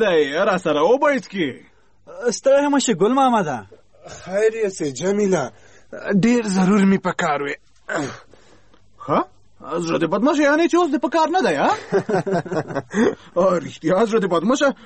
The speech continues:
Speaker 1: وای خارج ته روان یې، ها؟ خارجی به شې نو، ها؟
Speaker 2: ښه، ته څه خبر شې، خدای داده؟
Speaker 1: بس، د خدای داد دی نو. فکر مې ښه دی.
Speaker 3: <laughs> خبره پټه نه پاتې کیږي. هو جمیله، د تلو تصمیم خو مې نیولی،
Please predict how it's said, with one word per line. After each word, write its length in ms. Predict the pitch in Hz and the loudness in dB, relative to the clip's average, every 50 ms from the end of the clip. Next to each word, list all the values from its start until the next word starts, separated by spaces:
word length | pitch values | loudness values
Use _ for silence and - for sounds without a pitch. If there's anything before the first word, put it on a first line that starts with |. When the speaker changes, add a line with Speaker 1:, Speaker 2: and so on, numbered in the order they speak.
| - - | -10 -2
Speaker 1:
وای 200 | 180 175 170 165 | 0 2 2 2
خارج 400 | - 147 139 143 139 156 208 - | 0 -2 -4 -2 0 -2 -2 0
ته 120 | - 320 311 | 2 2 2
روان 320 | 311 311 302 269 233 208 | 4 4 2 2 2 2
یې، 100 | 180 165 | 0 0
ها؟ 260 | 160 175 220 277 320 427 359 _ _ - - - - | 2 2 2 2 2 0 -2 _ _ -20 -20 -18 -8
خارجی 640 | - 190 180 165 170 165 143 131 175 175 202 247 254 240 | -4 -2 0 2 2 2 2 2 2 2 4 2 4 4
به 120 | 277 254 | 2 0
شې 240 | - 247 240 226 208 | 2 2 0 0 2
نو، 120 | 196 180 175 | 0 0 0
ها؟ 420 | 190 226 277 311 320 320 320 320 - - - - 175 165 - 175 - - - | 0 2 2 2 2 2 0 0 -4 -8 -18 -16 -16 -10 -8 -8 -8 -8 -8
Speaker 2:
ښه، 180 | - 165 214 294 381 440 - - - 202 180 160 - - | -4 -4 -2 -2 -2 -4 -6 -8 -4 -4 -4 -4 -4 -2
ته 120 | - 320 | -2 -2
څه 140 | 381 - 453 440 403 | 0 0 0 0 0
خبر 200 | 370 302 302 247 | 0 0 0 0
شې، 140 | - - 190 - | 0 -2 -2 0
خدای 240 | 226 330 392 392 359 | 0 2 2 2 2
داده؟ 360 | 285 220 175 139 123 107 - - - - 123 131 - 131 - 107 | 2 2 0 -2 -4 -8 -10 -14 -6 -2 -2 -2 -2 -2 -2 -2
Speaker 1:
بس، 320 | 117 123 160 175 - - | 0 0 0 0 -2 -4
د 300 | 170 175 170 165 147 - | -2 0 0 0 0 -2
خدای 340 | - - 139 131 147 165 170 | -6 -4 -2 0 2 0 0
داد 360 | 123 143 147 170 214 233 185 | 0 0 0 2 0 0 2
دی 180 | 247 247 240 233 | 2 2 2 2
نو. 300 | 220 220 202 156 120 - - - - - - - - | 2 0 0 -2 -2 -4 -12 -20 -20 -20 -20 -12 -12
فکر 300 | 110 113 - 165 180 185 196 196 | -10 -4 0 0 2 2 2 2
مې 100 | 202 196 - | 0 0 0
ښه 120 | 214 208 175 202 | 0 0 2 2
دی. 200 | 196 180 151 120 98 - - - - - 214 - - 208 202 175 - 190 190 151 | 2 2 0 -2 -2 -6 -8 -8 -2 0 0 0 0 -2 -2 -2 -2 -4 -6 -6
Speaker 3:
<laughs> 800 | - - 160 143 - - 196 220 220 214 202 180 160 170 139 - | -4 -4 -6 -6 -4 -4 -4 -4 -4 -4 -4 -6 -6 -4 -2 0
خبره 380 | 170 151 120 151 175 190 185 | 0 0 2 2 0 2 0
پټه 300 | - - 202 196 196 180 180 190 | 0 0 -2 0 0 0 2 2
نه 80 | 226 | 0
پاتې 320 | 202 233 233 220 165 180 170 143 | 2 2 0 0 0 -2 -6 -2
کیږي. 320 | 165 160 143 127 123 113 98 - - - - - - - | -2 -2 0 0 -2 -6 -6 -8 -12 -20 -20 -16 -8 -4
هو 360 | 147 175 202 202 233 247 240 | 0 2 2 2 4 2 2
جمیله، 640 | 180 196 196 180 180 180 165 147 127 123 - 98 185 | 2 0 0 2 2 2 2 2 0 0 -2 -4 -4
د 160 | 190 220 226 | -2 -2 -2
تلو 220 | 208 - 214 233 | 0 2 0 2
تصمیم 420 | 220 - 202 - - 190 196 196 185 | 2 2 0 0 2 2 2 2 2
خو 140 | - 180 185 | 2 2 2
مې 100 | 170 156 | 4 4
نیولی، 520 | 147 139 139 156 170 180 175 139 117 | 4 4 4 4 4 4 2 0 -2